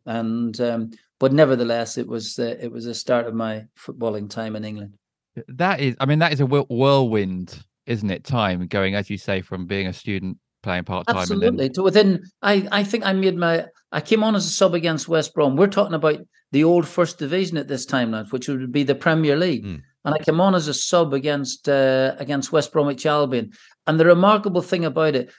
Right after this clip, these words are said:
Speaker 1: you two lads would, you're too young, you might not remember a player called Asa Hartford. And Asa Hartford was, um, a young lad at West Bromwich Albion and a young Scottish international player. And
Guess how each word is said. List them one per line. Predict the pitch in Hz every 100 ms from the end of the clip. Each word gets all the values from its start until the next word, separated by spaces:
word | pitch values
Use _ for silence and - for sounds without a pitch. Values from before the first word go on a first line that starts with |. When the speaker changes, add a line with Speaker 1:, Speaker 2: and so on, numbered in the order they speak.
| _
Speaker 1:
you | 160 196
two | 202 190
lads | 170 156 -
would, | - 143 131 -
you're | 160
too | 123 202
young, | 165 156 156
you | 135
might | 143 175 165
not | 165 160
remember | 143 147 151 139
a |
player | 135 - 143 135
called | 139 131 -
Asa | 151 143 139
Hartford. | 120 156 139 - 110 101 _ _ _ _ _ -
And | 127
Asa | 170 190 185
Hartford | 156 147 - - 135 135
was, | 131 131 123 - -
um, | 127 127 123 123 120 - _ _ -
a | 123
young | 123 165 185
lad | 165 151 143
at | 131
West | 147 143 -
Bromwich | 139 139 127
Albion | 135 127 117 117 117 151 151 _ _ _ _ _ -
and | 135 127 127 127 127 123 -
a | 120
young | 151
Scottish | 143 - 180 160 -
international | 151 139 135 135 127 131 120
player. | - 120 110 98 - _ _ _ _ _ _
And | 139 131 127 127 127 120